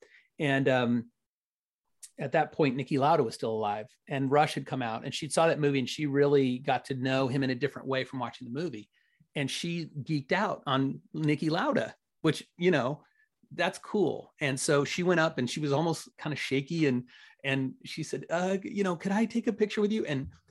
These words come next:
Niki Lauda, I, I could have been a, a, a just dirt, but he was so enamored with my wife, who loved him, that he pulled her in, and I took a picture of the two of them together. And he was,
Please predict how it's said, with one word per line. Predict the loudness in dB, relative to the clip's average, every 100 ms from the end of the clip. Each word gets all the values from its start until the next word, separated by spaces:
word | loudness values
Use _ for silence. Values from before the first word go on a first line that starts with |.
| _ -2
Niki | 0 4 4
Lauda, | 4 6 4 0 -14 -20 -20 -10
I, | -6 0
I | 2
could | 4
have | 4
been | 4 4 2 -2
a, |
a, | -4 -4 -4 -4
a | -6 -8 _ -8
just | -6 2
dirt, | 4 4 0 -8
but | -2 0 0 -2 -18
he | -4 0
was | 2 2
so | 4 4
enamored | 6 4 4 2
with | 0
my | -2
wife, | 0 2 2 0
who | -2
loved | 2 2 2
him, | -2 -4 -2
that | -2 -2
he | -6
pulled | -2 2 4
her | 4
in, | 4 2
and | 0
I |
took | -2 -4
a | -6
picture | -4 -2
of | -2
the |
two | 0 0
of |
them | 0
together. | 2 2 2 0 -2 _ _ _ -4
And | -2 0
he | 0 6
was, | 6 6 0